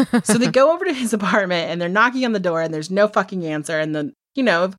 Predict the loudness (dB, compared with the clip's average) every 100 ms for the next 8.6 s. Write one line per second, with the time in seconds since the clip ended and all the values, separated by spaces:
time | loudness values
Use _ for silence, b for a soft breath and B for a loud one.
0 | _ -6 -4 0 0 0 -6 -4 0 2
1 | 4 4 2 0 0 -4 -2 0 2 2
2 | 0 -2 -4 -4 -4 -6 -6 -4 -4 -4
3 | -6 -2 2 2 2 -2 -4 -6 -4 -4
4 | -4 -6 -10 _ _ -8 -4 -4 -4 -6
5 | -6 -8 _ 0 2 4 4 4 2 0
6 | 0 0 0 -2 -2 -4 2 4 4 2
7 | -2 -4 -4 -2 -2 0 0 2 2 2
8 | 0 -2 -4 -8 -14 -14